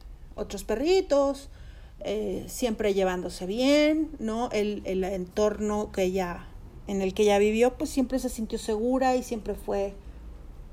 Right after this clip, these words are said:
pues, una perrita feliz. Mm, con los años, obviamente, pues, se fue haciendo viejita, empezó a tener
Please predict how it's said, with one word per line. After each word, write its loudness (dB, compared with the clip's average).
pues, 0
una 2
perrita 0
feliz. -4
Mm, -2
con 4
los 4
años, 4
obviamente, 2
pues, -2
se 0
fue -6
haciendo 0
viejita, 0
empezó 0
a -6
tener 2